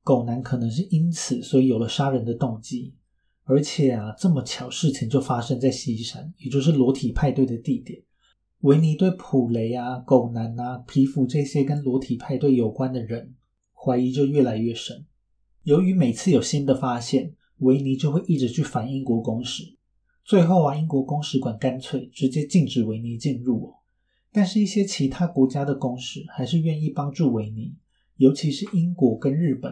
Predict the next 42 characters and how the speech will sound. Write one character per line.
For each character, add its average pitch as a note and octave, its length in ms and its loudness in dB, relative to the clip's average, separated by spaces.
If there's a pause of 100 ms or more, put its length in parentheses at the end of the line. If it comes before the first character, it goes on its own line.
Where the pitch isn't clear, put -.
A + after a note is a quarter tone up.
(120)
啊， - 240 -18
他 - 120 -4
们 C#3+ 100 -2
的 D3 140 0
关 C3+ 200 -2
系 C3+ 160 0
在 D3 180 2
战 C#3+ 200 0
争 B2 220 -4
之 B2 180 -6
后 B2+ 160 -4
变 C3+ 180 -2
得 A#2 60 -8
非 B2+ 220 -2
常 A#2 160 -4
的 A2+ 80 -6
差。 - 400 -10 (840)
日 G#3 120 4
本 B2+ 220 4
公 D#3 160 4
使 B2 200 -2
就 D3 140 -2
很 - 160 -8
希 C#3 200 -2
望 D3+ 200 4
维 B2 140 -2
尼 A#2+ 160 -8
可 - 120 0
以 C3 120 4
找 A2 180 -2
到 C3 160 2
一 C3+ 80 2
些 B2+ 320 0
让 D3 220 0
英 D#3 160 0
国 A#2 220 2
丢 B2+ 200 4
脸 A2+ 160 0
的 A2 80 -6
内 A#2+ 220 -2
幕 B2 260 -6
哦。 - 140 -16